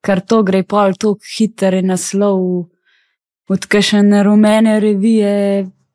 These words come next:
nepotreben naslov, a ne, ampak na začetku mi je bilo v bistvu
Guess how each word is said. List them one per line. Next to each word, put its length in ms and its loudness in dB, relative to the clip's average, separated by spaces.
nepotreben 960 0
naslov, 480 -2
a 100 0
ne, 160 0
ampak 500 -2
na 160 4
začetku 500 -2
mi 120 0
je 20 -2
bilo 200 0
v 120 0
bistvu 180 -6